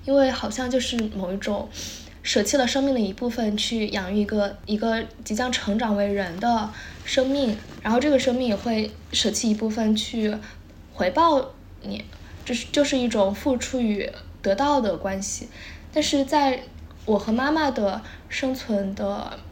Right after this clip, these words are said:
一些情况，或者是我们的一些关系的连接中，我感受到了一种除了爱与被爱之外更深的一层羁绊。我爱我妈妈不是因为她养育了我，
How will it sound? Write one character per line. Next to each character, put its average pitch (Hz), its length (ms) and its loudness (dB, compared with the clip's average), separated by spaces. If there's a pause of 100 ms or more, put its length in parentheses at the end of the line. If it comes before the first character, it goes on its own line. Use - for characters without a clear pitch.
(120)
一 233 60 -2
些 208 420 0
情 208 220 -2
况， 233 400 -2 (220)
或 226 80 2
者 220 40 4
是 214 140 0
我 208 140 2
们 165 320 -8 (580)
的 208 160 2
一 214 140 4
些 208 280 0
关 240 220 0
系 247 140 -4
的 208 100 0
连 190 220 -6
接 190 160 -6
中， 214 240 2
我 214 40 4
感 208 140 -2
受 208 100 -6
到 214 140 0
了 214 220 0
一 254 100 -4
种 208 180 -2 (440)
除 - 180 4
了 262 360 6 (580)
爱 302 180 6
与 220 140 4
被 254 120 0
爱 269 220 6
之 247 160 0
外 294 240 4
更 254 180 -2
深 254 280 2
的 220 280 2 (240)
一 233 100 -6
层 196 420 -2
羁 233 200 -4
绊。 233 280 0 (440)
我 196 300 4 (160)
爱 294 200 6
我 220 80 6
妈 214 180 2
妈 247 120 0
不 202 120 -4
是 247 160 0
因 269 140 2
为 254 420 2
她 - 260 0
养 233 280 -2
育 254 80 4
了 254 100 6
我， 220 400 0